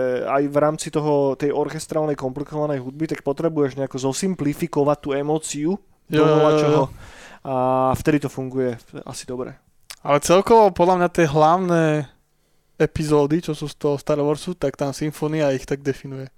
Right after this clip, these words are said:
Speaker 1: Mhm. Môže byť.
Speaker 2: Že je to také vážne, že asi, asi by sme to mali brať vážne. <laughs>
Speaker 1: A inak to aj Lucas mal ako podmienku, že on nechcel elektronický soundtrack k tomu vôbec.
Speaker 2: Mhm.
Speaker 1: A to vtedy akože mohol do toho sklznúť, lebo však to bola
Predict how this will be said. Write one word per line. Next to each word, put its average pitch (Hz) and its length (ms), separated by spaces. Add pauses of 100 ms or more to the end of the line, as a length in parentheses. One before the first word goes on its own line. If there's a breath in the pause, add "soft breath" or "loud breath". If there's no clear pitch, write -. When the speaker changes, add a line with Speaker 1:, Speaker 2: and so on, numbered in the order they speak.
(260)
Speaker 1:
Mhm. 165 320 (540)
Môže 139 240
byť. 156 160
Speaker 2:
Že 151 80
je 143 80
to 143 80
také 143 240
vážne, 127 480
že 120 80
asi, 127 180
asi 160 220
by 151 80
sme 147 80
to 143 80
mali 143 240
brať 135 180
vážne. 143 540
<laughs> - 160
Speaker 1:
A 349 80
inak 185 160
to 214 80
aj 196 160
Lucas 190 380
mal 160 260
ako 165 160
podmienku, 151 480
že 127 100
on 139 140
nechcel 151 400
elektronický 139 640
soundtrack 135 480
k - 60
tomu 127 260
vôbec. 127 320
Speaker 2:
Mhm. - 80
Speaker 1:
A 139 80
to 170 80
vtedy 170 240
akože 170 240
mohol 170 320
do 151 80
toho 147 180
sklznúť, 139 560
lebo 131 220
však 131 160
to - 100
bola 135 380